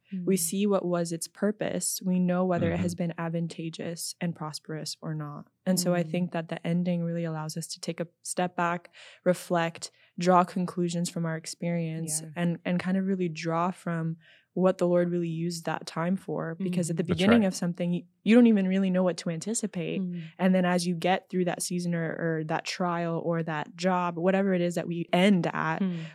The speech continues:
Speaker 1: um, there's so much to draw from it. And
Speaker 2: Yeah.
Speaker 1: it's better then because we get to look back and think about all the ways that God moved in that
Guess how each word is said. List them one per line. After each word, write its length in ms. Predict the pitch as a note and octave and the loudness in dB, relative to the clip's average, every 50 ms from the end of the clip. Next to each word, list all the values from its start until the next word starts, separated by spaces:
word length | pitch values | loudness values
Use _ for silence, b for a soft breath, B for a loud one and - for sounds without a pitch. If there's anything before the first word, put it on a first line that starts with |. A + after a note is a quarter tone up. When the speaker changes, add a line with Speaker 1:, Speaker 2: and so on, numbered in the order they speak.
| B - | B 2
Speaker 1:
um, 300 | F3 F3 E3+ E3 E3 D#3+ | 4 4 4 2 0 0
there's 220 | - F3 F3+ F3 | 2 2 2 2
so 120 | - - F#3+ | 2 2 2
much 200 | F#3+ F#3 F3+ - | 2 2 2 0
to 120 | - F3+ E3+ | -2 -4 -2
draw 260 | D#3+ D#3+ D#3 D#3 E3+ | -2 -2 -2 -2 -2
from 260 | E3+ - E3+ E3 D#3+ | -4 -4 -4 -4 -2
it. 220 | D#3 D#3 D3+ D#3 - | -4 -6 -8 -8 -8
And 260 | - D#3+ D#3 D#3 D#3 | -4 -4 -2 -2 -2
Speaker 2:
Yeah. 120 | D#3+ D3+ - E3 | -4 -6 -6 -6
Speaker 1:
it's 160 | E3+ D#3+ - | -6 -4 -4
better 340 | D#3 D3+ E3+ F3 F3+ E3+ D#3+ | -4 -2 0 2 2 2 2
then 180 | E3 D#3+ D#3+ | 0 -2 -4
because 300 | D3+ D#3+ - - D#3+ D3+ | -4 -6 -6 -6 -8 -8
we 80 | E3 D#3 | -8 -8
get 160 | - E3 D#3+ | -8 -8 -8
to 120 | - E3+ | -6 -4
look 300 | D#3+ D#3+ D#3+ D#3 - - | -4 -2 -4 -6 -6 -8
back 420 | _ D#3 D3+ D#3 D#3+ - - - - - | _ -6 -6 -6 -8 -12 -16 -14 -8 -6
and 120 | E3 E3 | -6 -6
think 200 | - E3 D#3+ - | -6 -6 -8 -8
about 200 | D#3 D#3 D#3 - | -8 -8 -8 -8
all 200 | - E3 E3 D#3+ | -8 -6 -6 -6
the 100 | D#3+ E3 | -6 -6
ways 180 | D#3 D#3 D#3 - | -8 -8 -10 -12
that 80 | D#3+ D3+ | -12 -10
God 180 | D3+ D3+ D3+ | -8 -8 -6
moved 280 | D3+ D3+ D3 D3 D3 - | -6 -6 -6 -8 -8 -8
in 100 | D#3 D3 | -10 -10
that 120 | D3+ - | -10 -12